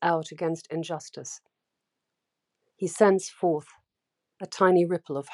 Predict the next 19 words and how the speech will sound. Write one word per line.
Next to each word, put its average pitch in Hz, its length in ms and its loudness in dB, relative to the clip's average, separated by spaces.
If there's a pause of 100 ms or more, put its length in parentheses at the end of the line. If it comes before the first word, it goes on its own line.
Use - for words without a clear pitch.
hope. 147 220 -4 (1900)
And 185 120 2
crossing 233 460 6
each 185 160 4
other 170 240 4
from 165 240 2
a 165 60 6
million 185 400 6
different 165 340 -2
centers 175 400 -2
of 165 160 -4
energy 175 400 0
and 160 140 2
daring, 156 460 2 (1120)
those 185 300 4
ripples 160 560 -2
build 170 220 2
a 160 60 -16
current 147 580 0